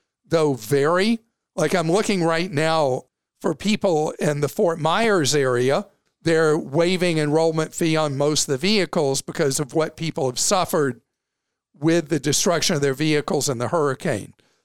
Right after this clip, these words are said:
That's a nice thing. Sixt is in all the large markets, some of the smaller markets.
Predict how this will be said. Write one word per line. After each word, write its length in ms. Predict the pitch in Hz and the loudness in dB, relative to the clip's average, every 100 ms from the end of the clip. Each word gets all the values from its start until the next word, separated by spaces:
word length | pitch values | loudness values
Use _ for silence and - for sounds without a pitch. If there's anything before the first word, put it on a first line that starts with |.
| - | -4
That's 220 | 160 - | -2 -2
a 80 | 160 | -2
nice 400 | 139 135 113 - | -2 -2 -2 -2
thing. 320 | 156 107 - _ - - _ - | -2 -2 -8 _ -20 -20 _ -6
Sixt 400 | - 214 - - | -2 -2 -2 -2
is 160 | 208 143 | -2 0
in 140 | 143 | 0
all 240 | 156 175 | 2 2
the 80 | 175 | 0
large 400 | 160 156 156 147 | 0 0 0 -2
markets, 460 | 160 147 123 151 - | -2 -2 -2 -4 -2
some 300 | - 240 240 | 0 2 2
of 80 | 185 | 0
the 100 | 156 | 0
smaller 480 | - 175 139 131 | 0 0 2 0
markets. 640 | 123 120 110 - 113 - | 0 -2 -2 -2 -4 -6